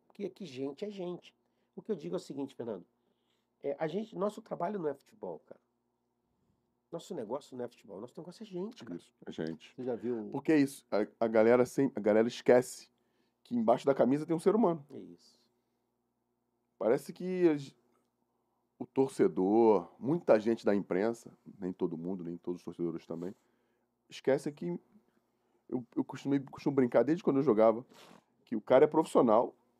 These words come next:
Speaker 2: ele tem a obrigação de acertar.
Speaker 1: Isso.
Speaker 2: Mas ele é ser humano.
Speaker 1: Isso.
Speaker 2: Ele tem o direito de errar.
Speaker 1: Exatamente.
Speaker 2: Isso faz
Speaker 1: Perfeito.
Speaker 2: parte do processo,
Speaker 1: Perfeito.
Speaker 2: né? E a galera esquece essa porra. Isso é, isso sempre me incomodou. Às vezes fui até um pouco rude com algumas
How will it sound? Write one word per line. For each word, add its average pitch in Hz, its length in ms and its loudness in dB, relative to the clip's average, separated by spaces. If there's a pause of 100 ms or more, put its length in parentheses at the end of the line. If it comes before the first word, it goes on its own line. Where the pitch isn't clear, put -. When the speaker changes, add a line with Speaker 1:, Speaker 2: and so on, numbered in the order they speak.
(120)
Speaker 2:
ele 113 80 0
tem 110 120 0
a 104 40 4
obrigação 110 320 2
de 113 60 0
acertar. - 420 2 (120)
Speaker 1:
Isso. - 380 -20 (460)
Speaker 2:
Mas 92 100 -8
ele 82 100 -2
é - 20 -6
ser - 160 0
humano. 151 280 -2 (180)
Speaker 1:
Isso. 92 360 -20
Speaker 2:
Ele - 80 -20
tem 78 140 -10
o - 20 -10
direito 71 260 -4
de 85 80 -4
errar. 120 220 -4 (160)
Speaker 1:
Exatamente. - 520 -20
Speaker 2:
Isso 135 100 -12
faz 139 120 -16
Speaker 1:
Perfeito. 110 200 -10
Speaker 2:
parte 208 260 -2
do 104 60 -10
processo, - 440 -16 (340)
Speaker 1:
Perfeito. - 240 -20
Speaker 2:
né? 127 180 -2 (340)
E - 180 -10
a 254 120 -8
galera 254 240 -2
esquece - 380 -4
essa 196 140 -10
porra. 180 260 -2
Isso 151 220 -8
é, 285 40 -4 (640)
isso - 160 -10
sempre 269 180 -2
me 269 100 2
incomodou. 196 640 4 (360)
Às 156 120 -6
vezes 170 180 -4
fui 160 100 0
até 156 140 0
um 165 60 0
pouco - 220 -10
rude 220 480 -10 (280)
com - 120 -18
algumas 117 380 -10